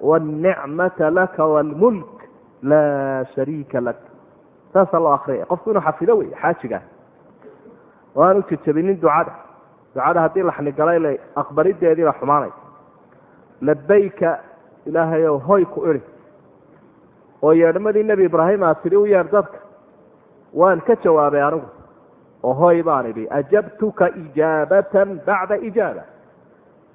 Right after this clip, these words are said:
Ismiga musannaha la yidhaha mulxaqaadkiisii buu ka mid yahay min xaysu al-i'raab. Lab-, oo xaalata nasbi jooga.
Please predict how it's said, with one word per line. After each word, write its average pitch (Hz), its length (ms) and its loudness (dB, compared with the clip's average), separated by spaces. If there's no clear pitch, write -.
Ismiga 175 400 -2
musannaha 165 560 2
la 160 120 2
yidhaha 175 160 0
mulxaqaadkiisii 175 960 -4
buu 165 100 -6
ka 180 160 2
mid 175 160 0
yahay 151 180 2
min 135 80 -6
xaysu 165 320 -2
al-i'raab. 135 420 0
Lab-, 143 260 -2
oo 143 240 -2
xaalata 160 440 -2
nasbi 180 460 -4
jooga. 92 280 -8